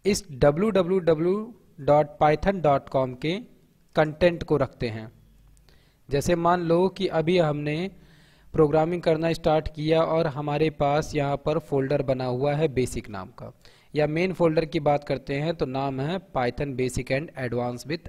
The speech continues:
Exercise। इसके अंदर हमने बेसिक नाम से फोल्डर बना रखा है, एडवांस, ये सारी चीज़ें क्या है, ये जितना भी हम यहाँ पर देख रहे हैं ये सब कुछ इस एक फोल्डर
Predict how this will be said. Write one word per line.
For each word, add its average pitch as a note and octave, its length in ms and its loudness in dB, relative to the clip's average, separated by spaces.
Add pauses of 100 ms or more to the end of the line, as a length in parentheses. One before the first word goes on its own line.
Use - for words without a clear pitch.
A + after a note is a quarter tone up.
(120)
Exercise। B2 560 -4 (600)
इसके G3+ 300 4
अंदर F3+ 280 8
हमने F3 240 4
बेसिक C#3+ 400 0
नाम F3 200 -2
से F3 120 -2
फोल्डर E3 320 0
बना E3 200 0
रखा D#3+ 240 -2
है, D#3+ 120 4
एडवांस, C#3 460 0
ये F#3 180 2
सारी F3 260 2
चीज़ें F#3 300 -2
क्या F#3 200 4
है, B2+ 200 2
ये C#3+ 180 -2
जितना D#3+ 320 -2
भी F#3 120 0
हम F3+ 140 -2
यहाँ D3+ 200 -4
पर F3 140 -2
देख D#3 320 -2
रहे C#3 220 2
हैं F#3 240 -4 (560)
ये F#3 240 4
सब D3 280 2
कुछ - 300 -2 (520)
इस A3+ 260 0
एक G#3+ 340 2
फोल्डर D3+ 480 2